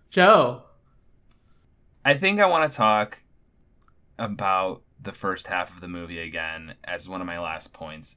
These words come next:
Speaker 2: in that the, the atrocities covered in this movie are not only the atrocities covered by what happened in Vietnam,
Speaker 1: Right.
Speaker 2: but
Speaker 1: Right.
Speaker 2: the atrocities of how boot camp was run during the Vietnam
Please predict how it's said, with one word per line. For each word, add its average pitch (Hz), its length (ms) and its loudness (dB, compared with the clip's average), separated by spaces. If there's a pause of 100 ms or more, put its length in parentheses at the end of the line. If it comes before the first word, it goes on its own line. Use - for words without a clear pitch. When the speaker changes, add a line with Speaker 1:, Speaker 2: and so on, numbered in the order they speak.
(140)
Speaker 2:
in 92 200 -14
that 87 340 -10 (760)
the, 120 440 4
the 139 160 4
atrocities 143 640 2
covered 104 320 0
in 92 100 -4
this 87 200 -8
movie 82 360 -10
are 90 160 -6
not 87 420 -6
only 82 340 -10
the 78 160 -12
atrocities 76 640 -8
covered 71 460 -10 (500)
by 76 560 -8 (220)
what 80 200 -10
happened - 320 -10
in 78 120 -18
Vietnam, 76 400 -2
Speaker 1:
Right. 67 180 -10 (460)
Speaker 2:
but 78 260 -4 (100)
Speaker 1:
Right. 127 160 -4
Speaker 2:
the - 40 -6
atrocities 87 560 2
of 78 220 -6
how 82 260 -2
boot 78 280 -10
camp 73 380 -12
was 76 280 -14
run 78 420 -6 (680)
during 73 520 -8 (220)
the 78 120 -18
Vietnam 71 720 -12